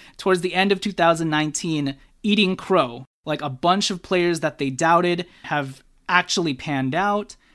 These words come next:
Rob Pelinka actually is a solid G M without being shackled by Magic Johnson.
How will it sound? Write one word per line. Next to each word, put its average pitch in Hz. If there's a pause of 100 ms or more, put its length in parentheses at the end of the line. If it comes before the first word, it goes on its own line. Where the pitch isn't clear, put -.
(120)
Rob 160
Pelinka 185
actually 160
is 151
a 147
solid 165
G 143
M 220
without 170
being 170
shackled 170
by 151
Magic 139
Johnson. 202